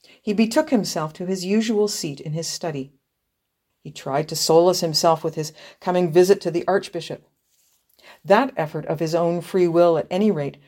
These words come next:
remained to him as an enduring triumph. But somehow, now that he had achieved it, he did not seem to care so much about it. It was his ambition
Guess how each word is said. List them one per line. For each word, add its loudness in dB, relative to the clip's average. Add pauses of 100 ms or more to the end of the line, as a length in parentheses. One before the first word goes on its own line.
remained 0
to -4
him -8
as -6
an -2
enduring -6
triumph. -8 (1080)
But -10
somehow, 0 (400)
now -4
that -4
he 0
had 6
achieved -4
it, -10 (520)
he -6
did 2
not 6
seem 2
to 2
care -4
so -6
much -8
about -4
it. -10 (1160)
It -12
was -2
his 4
ambition -2